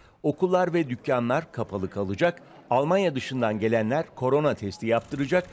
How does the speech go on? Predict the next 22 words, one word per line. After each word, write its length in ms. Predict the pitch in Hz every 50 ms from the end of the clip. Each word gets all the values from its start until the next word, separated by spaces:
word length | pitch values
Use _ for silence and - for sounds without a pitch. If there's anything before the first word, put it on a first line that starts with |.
| - - -
ve 80 | 139 151
en 200 | - - 185 190
az 300 | 190 180 175 - 131 113
beş 220 | 135 170 170 -
gün 200 | - - 147 160
karantinada 680 | 165 - 120 107 104 104 104 101 - 113 110 98 95 101
kalacak. 520 | - - 113 101 110 95 - 104 - - - - - - - - - _ _ _ _ _ _ _ _ _ _ _ -
Yeni 260 | 117 107 117 127 139
tedbirlerle 680 | 127 - 113 107 87 82 107 95 101 101 98 95 95 135
enfeksiyonun 840 | 175 - - - 143 131 123 - 156 131 - - 165 160 165 180 165
yüksek 420 | 123 113 107 - - 180 - -
olduğu 300 | 147 131 107 92 104 101
yerlerdeki 680 | 98 101 104 101 101 104 101 95 92 98 95 - 113 -
kişilerin 560 | - - - - 139 123 113 117 143 180 175 160 - - - -
polis 300 | - 151 165 180 - -
uyarılarını 680 | - 139 135 131 123 120 120 127 127 139 160 185 139
dikkate 380 | 110 - - 151 135 - 165
almadan 600 | - - 147 160 165 143 127 110 90 117 151 170 165 - _
kayak 400 | - 131 139 151 160 - - -
pistlerine 440 | 139 113 - - 123 117 113 113 110
gitmesi 520 | 92 104 135 - - 131 110 - 110 98
de 180 | 92 - 82